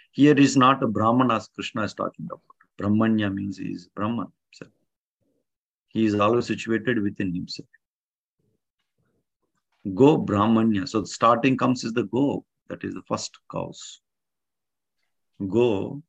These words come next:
Brahmanya Hitaya Cha. He is the well-wisher of both of them, the Brahmana cows and as well as the Brahmanas. And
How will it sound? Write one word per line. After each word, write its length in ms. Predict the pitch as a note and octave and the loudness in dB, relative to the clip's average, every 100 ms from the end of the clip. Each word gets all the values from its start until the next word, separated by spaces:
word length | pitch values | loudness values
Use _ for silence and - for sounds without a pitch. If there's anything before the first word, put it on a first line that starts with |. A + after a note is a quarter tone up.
| - | -12
Brahmanya 800 | F2+ F2+ G2 G#2 A2+ A#2+ C3 C#3 | -8 -4 -2 2 2 2 2 0
Hitaya 480 | A2 G#2 A#2+ A2+ G2 | -2 -2 -2 -2 -4
Cha. 120 | - - _ | -10 -20 _
He 460 | C#3 - G#2 G#2+ | -12 -8 -4 0
is 140 | G#2 G#2 | 0 0
the 120 | F2+ | -2
well-wisher 460 | G2+ B2+ C3+ - _ _ _ _ _ _ _ _ G2+ | -2 -4 -6 -16 _ _ _ _ _ _ _ _ -4
of 220 | G2 F#2+ | -2 0
both 240 | G#2 A2 | 0 0
of 200 | G2 - - | -2 -4 -14
them, 120 | - _ _ _ | -20 _ _ _
the 120 | F2 | -8
Brahmana 640 | F2 F2 F2+ F#2+ G2+ A2 A#2+ _ | -6 -6 -4 -4 -6 -8 -10 _
cows 320 | - G#2+ C3+ - | -4 -2 -2 -4
and 140 | F2+ | -4
as 140 | E2+ E2+ | -4 -4
well 100 | F#2 | -8
as 100 | F#2 | -8
the 60 | |
Brahmanas. 720 | G#2+ A2 C3+ E3+ E3 - - _ _ _ _ _ _ _ _ _ _ _ _ _ | -8 -6 -6 -8 -10 -18 -20 _ _ _ _ _ _ _ _ _ _ _ _ _
And 340 | A#2 A#2 G#2 | 2 2 0